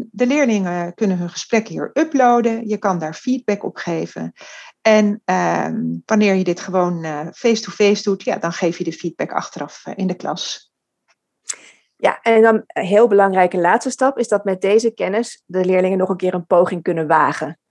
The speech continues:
Speaker 2: En koppel ze daarbij, zoals Moira vertelde, aan een nieuwe leerling en laat hen dan de taak herhalen.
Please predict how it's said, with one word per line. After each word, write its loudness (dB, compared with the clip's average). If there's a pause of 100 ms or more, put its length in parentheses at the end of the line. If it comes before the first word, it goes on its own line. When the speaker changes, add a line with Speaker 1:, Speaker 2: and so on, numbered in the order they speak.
(100)
Speaker 2:
En -6
koppel 2
ze -2
daarbij, 2
zoals -2
Moira 4
vertelde, -4
aan -2
een -4
nieuwe 4
leerling 4
en -4
laat 0
hen -6
dan -6
de -10
taak -8
herhalen. 0